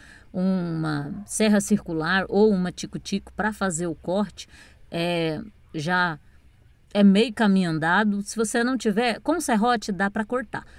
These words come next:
Demora um pouco, mas você consegue sim co-, cortar essas madeiras com um serrote. E pra parafusar, uma parafusadeira pequena, não precisa ser uma ferramenta,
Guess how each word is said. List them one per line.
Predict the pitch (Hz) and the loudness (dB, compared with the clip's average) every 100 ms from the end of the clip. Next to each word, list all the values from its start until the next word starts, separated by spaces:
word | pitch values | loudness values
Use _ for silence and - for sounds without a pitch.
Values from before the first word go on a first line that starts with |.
| - - | -20 -8
Demora | 185 254 226 226 226 | 0 4 4 6 4
um | |
pouco, | 208 208 226 - 220 | 4 4 0 -2 2
mas | 208 202 214 208 | 4 4 2 0
você | 214 214 | -2 -4
consegue | 214 240 - 185 196 | -4 -6 -2 -2 -2
sim | 190 - 170 | -4 -8 -8
co-, | - 208 226 208 | -4 -4 -4 -6
cortar | - 226 208 185 202 - - | -4 -4 -2 -2 -4 -10 -10
essas | 175 196 | -6 -2
madeiras | 185 175 165 170 170 | -2 -2 -2 -4 -6
com | - 185 190 202 | -8 -4 -2 -2
um | - | -4
serrote. | 190 220 214 156 - - - - - - - - - - - _ - - - | -4 -2 -2 -4 -8 -16 -20 -20 -20 -20 -20 -20 -20 -20 -20 _ -20 -20 -2
E | 202 262 311 - - - - - | 0 0 -2 -8 -20 -20 -20 -2
pra | 269 | -2
parafusar, | 339 330 302 - 311 247 247 330 254 226 _ | 2 0 0 -2 -2 2 2 0 -4 -10 _
uma | 226 262 269 262 233 208 _ | 0 2 2 0 0 -4 _
parafusadeira | 254 285 285 277 220 208 311 311 - _ - - - - - - - _ | -2 0 -2 0 2 2 2 -4 -14 _ -20 -20 -20 -20 -20 -20 -20 _
pequena, | - 262 240 269 277 | -6 -2 -2 0 2
não | 196 | 2
precisa | 202 190 - 208 180 | 2 -2 -2 -2 0
ser | 170 185 165 | -2 -2 -2
uma | 165 | -4
ferramenta, | - 165 165 160 156 - 139 | -6 -6 -4 -4 -4 -8 -12